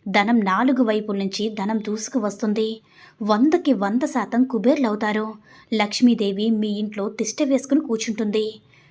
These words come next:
మీకు కావాల్సినంత ఐశ్వర్యాన్ని ఇస్తుంది.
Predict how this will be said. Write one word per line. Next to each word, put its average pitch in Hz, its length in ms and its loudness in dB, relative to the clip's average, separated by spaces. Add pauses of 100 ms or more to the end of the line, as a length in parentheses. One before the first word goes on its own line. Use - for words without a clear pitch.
(140)
మీకు 226 360 4 (120)
కావాల్సినంత 214 680 -2 (240)
ఐశ్వర్యాన్ని 220 640 0
ఇస్తుంది. 214 540 -2